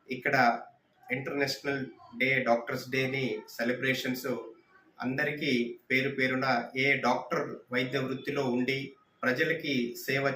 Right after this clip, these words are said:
చేస్తున్నారో వాళ్ళందరికీ నా హృదయపూర్వక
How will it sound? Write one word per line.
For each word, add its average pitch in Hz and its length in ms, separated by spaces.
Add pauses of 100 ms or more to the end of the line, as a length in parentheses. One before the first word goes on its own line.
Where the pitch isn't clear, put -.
చేస్తున్నారో 127 760 (340)
వాళ్ళందరికీ 127 1000 (380)
నా 123 480
హృదయపూర్వక 135 960